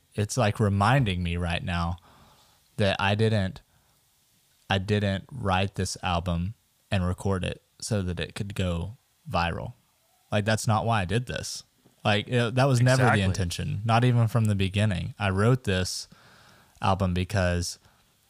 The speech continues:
Speaker 1: I needed, I needed healing. I needed to process, and I wanted, I wanted to be honest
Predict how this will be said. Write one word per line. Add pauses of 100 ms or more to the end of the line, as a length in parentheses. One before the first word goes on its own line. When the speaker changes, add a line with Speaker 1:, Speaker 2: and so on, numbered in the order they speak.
Speaker 1:
I
needed, (600)
I
needed
healing.
I
needed
to
process, (100)
and
I
wanted, (1120)
I
wanted
to
be
honest